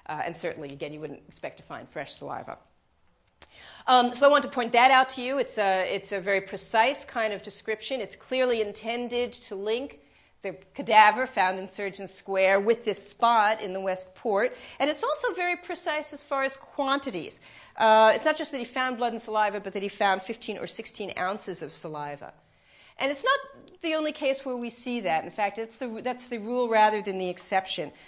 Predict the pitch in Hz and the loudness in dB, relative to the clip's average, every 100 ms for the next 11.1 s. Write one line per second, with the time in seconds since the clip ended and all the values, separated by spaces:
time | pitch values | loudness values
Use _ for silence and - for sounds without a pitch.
0 | - - _ 208 208 202 196 196 196 254 | -20 -20 _ 8 10 10 8 2 -6 -4
1 | 247 262 247 294 269 240 277 302 349 285 | -4 -4 -2 0 0 -2 -4 -4 -4 -6
2 | 254 - 233 233 247 226 226 220 - - | -8 -4 0 0 0 -2 -2 -4 -4 -4
3 | 190 214 226 220 202 190 185 175 185 226 | -2 -2 -2 -2 -4 -4 -4 -4 -2 -2
4 | 262 214 180 175 - 180 190 - 175 170 | 0 0 -2 -4 -2 -4 -4 -6 -10 -4
5 | 175 190 190 185 - - 175 175 180 - | 2 4 2 -8 -12 -6 -2 0 -2 -8
6 | - - 196 - - - 294 302 - 226 | -20 -16 -8 -8 -10 -8 -8 -8 -10 -6
7 | 214 - 214 196 185 - 185 185 180 175 | -6 -6 -6 -6 -8 -6 -4 -2 -4 -6
8 | 165 160 160 170 165 160 - - - - | -8 -10 -10 -6 -6 -8 -12 -14 -16 -6
9 | 208 190 185 - 214 185 185 175 170 - | -4 -4 -6 -4 0 0 0 -8 -10 -12
10 | - 180 170 175 180 160 156 165 156 156 | -6 -4 -4 -4 -6 -6 -6 -4 -2 -4